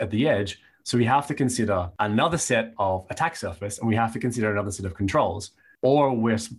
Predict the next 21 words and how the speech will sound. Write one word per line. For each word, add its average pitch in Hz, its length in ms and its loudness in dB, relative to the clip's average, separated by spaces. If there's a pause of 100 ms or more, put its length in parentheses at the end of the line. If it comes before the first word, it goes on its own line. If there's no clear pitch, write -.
we 117 100 0
go 101 280 0
and 98 140 -2
be 98 80 -6
smart 151 280 0
about 101 280 2
it - 160 -6 (160)
and 101 160 -2
maybe 101 220 0
leverage 101 440 0
an 110 200 -2
overlay 90 520 0 (240)
on 101 160 0
top 190 200 -2
of 107 100 -2
that 98 320 2
network, 107 500 0 (120)
like 107 180 -2
we 117 80 2
do 113 100 2
with 113 160 0